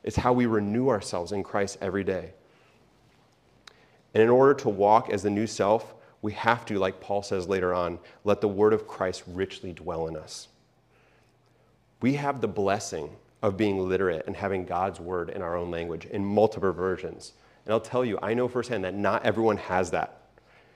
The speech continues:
Take advantage of that. But now Paul's going to make probably one of his most important statements throughout this entire letter.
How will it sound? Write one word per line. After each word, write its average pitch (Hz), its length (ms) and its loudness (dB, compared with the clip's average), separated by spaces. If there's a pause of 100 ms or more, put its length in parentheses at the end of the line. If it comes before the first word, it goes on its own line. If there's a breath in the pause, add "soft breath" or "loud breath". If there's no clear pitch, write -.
(160 soft breath)
Take 143 260 -2
advantage 101 540 -4
of 76 140 -8
that. 78 200 -8 (2250 soft breath)
But 110 80 8
now 120 120 12
Paul's 120 320 8
going 117 180 6
to 113 100 -4
make 110 260 6
probably 113 260 8
one 113 200 6
of 104 80 4
his 98 160 -2
most 104 240 2
important 113 480 2
statements 104 360 -2
throughout 95 280 0
this 98 160 -10
entire 90 420 -2
letter. 85 420 -6